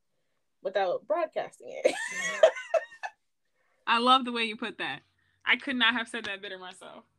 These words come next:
Speaker 1: Thank you. I try.
Speaker 2: Yeah,
Speaker 1: I have
Speaker 2: you're
Speaker 1: some good moments on this podcast.
Speaker 2: You know, you do. You do. We should make a
Speaker 1: No. Whatever's gonna say immediately no.
Speaker 2: Sorry. I was just, it was a lot happening outside of,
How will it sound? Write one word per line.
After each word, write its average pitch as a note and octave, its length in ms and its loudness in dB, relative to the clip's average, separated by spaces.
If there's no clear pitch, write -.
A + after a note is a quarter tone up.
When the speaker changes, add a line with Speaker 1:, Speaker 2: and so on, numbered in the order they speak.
Speaker 1:
Thank - 200 -16
you. - 80 -20
I A#3+ 80 -8
try. - 140 -8
Speaker 2:
Yeah, D4+ 120 -4
Speaker 1:
I - 40 6
have C5 80 2
Speaker 2:
you're C#5+ 100 6
Speaker 1:
some G4 220 0
good D4+ 140 0
moments A3 300 -4
on G3 120 -10
this E3+ 120 -8
podcast. D#3 580 -8
Speaker 2:
You A4+ 100 4
know, C5+ 240 6
you A4 220 -4
do. C4 380 -4
You D4+ 200 -4
do. B3+ 200 -6
We A#3+ 80 -10
should D#4+ 160 -8
make D4+ 200 -6
a A3+ 320 -4
Speaker 1:
No. G#2 260 -12
Whatever's C4 340 0
gonna B3 120 0
say B3+ 140 -4
immediately G3 360 -6
no. C3 280 -8
Speaker 2:
Sorry. G#3+ 460 0
I B3+ 100 0
was D#4 100 -4
just, D#4 220 -4
it B3+ 60 -8
was C#4 120 -4
a - 20 -4
lot A3+ 160 6
happening F#3+ 340 2
outside F#3 420 0
of, E3+ 100 -10